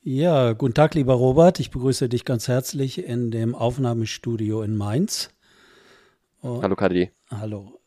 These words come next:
Speaker 1: Ja, dann starten wir heute zu einer weiteren Aufnahme, äh, und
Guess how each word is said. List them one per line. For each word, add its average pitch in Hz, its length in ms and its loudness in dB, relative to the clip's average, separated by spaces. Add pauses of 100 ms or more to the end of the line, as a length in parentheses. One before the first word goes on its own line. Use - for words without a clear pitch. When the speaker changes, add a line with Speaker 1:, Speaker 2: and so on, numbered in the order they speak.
Speaker 1:
Ja, 131 420 2
dann 135 300 0
starten 160 320 0
wir 139 80 4
heute 151 240 2
zu 160 140 -6
einer 135 200 0
weiteren 131 320 0
Aufnahme, 170 840 2 (200)
äh, 156 400 2 (680)
und 147 760 0